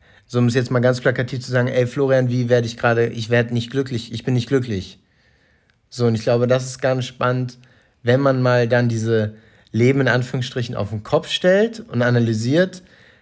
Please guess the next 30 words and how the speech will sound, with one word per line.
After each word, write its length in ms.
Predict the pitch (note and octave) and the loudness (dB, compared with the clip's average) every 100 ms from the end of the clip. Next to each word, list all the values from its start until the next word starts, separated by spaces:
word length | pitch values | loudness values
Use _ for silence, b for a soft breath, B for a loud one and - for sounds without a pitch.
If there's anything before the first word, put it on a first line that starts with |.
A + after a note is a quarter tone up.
| b b _ _ _ | b b _ _ _
oder 180 | G#2+ G#2 | -2 0
was 200 | G2 - | 0 -4
heißt 180 | F#2+ - | -8 -8
analysiert, 500 | F2 F2+ E2 F#2+ F2+ | -6 -6 -6 -6 -4
aber 120 | F2 | -4
die 100 | F2+ | -4
selber 360 | F2+ G#2 C3+ C#3 | 0 2 2 2
dann 240 | B2 A#2+ | 0 -2
für 160 | A2+ A#2 | -6 -6
sich 240 | A2+ B2+ | -6 -6
analysieren, 480 | B2+ B2 A#2 A2 A#2 | -2 -2 -2 -2 -2
dass 160 | A2 A2+ | -2 -2
man 100 | G#2+ | -2
da 100 | A2+ | -2
einfach 240 | A2+ A2+ | -2 -4
sagen 300 | A2 G#2+ G#2+ | -2 -2 0
muss, 320 | G#2+ G#2 - _ _ _ _ _ _ _ _ _ _ _ _ _ _ _ _ _ | -2 -6 -12 _ _ _ _ _ _ _ _ _ _ _ _ _ _ _ _ _
dass 340 | - C3 - - | 0 0 0 0
das, 260 | D#3 F#3 | 2 2
und 80 | C#3+ | 0
das 140 | B2 B2+ | 0 2
soll 140 | B2+ | 0
jetzt 120 | A#2+ | 0
hier 80 | B2+ | -6
keine 240 | - A#2 | -2 0
Message 720 | G#2+ G#2+ G#2+ A#2+ B2+ - A#2 - | 2 4 4 2 0 -4 -8 -4
sein 240 | B2+ A#2 | -2 0
für 100 | A#2 | -2
alle 140 | A#2 A2+ | -2 -2
jungen, 280 | A#2 A#2+ | 0 0